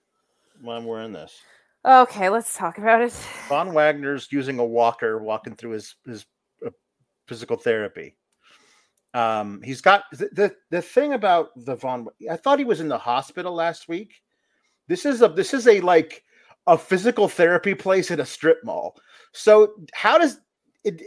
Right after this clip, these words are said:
Speaker 1: he's, is he, is he released from the hospital? And he gets to, like,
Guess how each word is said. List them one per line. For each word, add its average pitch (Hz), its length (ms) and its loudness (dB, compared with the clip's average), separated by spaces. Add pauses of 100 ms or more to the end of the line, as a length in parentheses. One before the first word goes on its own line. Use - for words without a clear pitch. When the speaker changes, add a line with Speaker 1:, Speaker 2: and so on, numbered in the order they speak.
(220)
Speaker 1:
he's, 196 360 -4
is 175 160 -4
he, 196 260 -10
is 175 140 -4
he 190 80 -8
released 180 340 -6
from 240 120 -14
the 240 60 0
hospital? 247 680 0 (500)
And 196 520 -2
he 180 140 -8
gets 233 260 -2
to, 220 80 -6
like, 190 260 -2